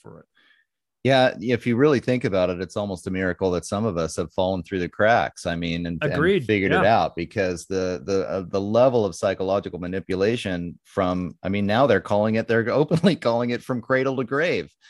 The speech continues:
Speaker 2: Uh, and they're starting emotional social learning in schools, and they're, you know, they're using blockchain technology to keep track of each individual kid, or at least this is in the pipeline, and then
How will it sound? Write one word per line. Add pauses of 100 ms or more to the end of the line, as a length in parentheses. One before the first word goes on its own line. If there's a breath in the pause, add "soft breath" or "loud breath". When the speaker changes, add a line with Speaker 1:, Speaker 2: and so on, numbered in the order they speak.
(420 loud breath)
Speaker 2:
Uh, (420)
and
they're
starting
emotional
social
learning
in
schools,
and
they're,
you
know,
they're
using
blockchain
technology
to
keep
track
of
each
individual
kid,
or
at
least
this
is
in
the
pipeline,
and
then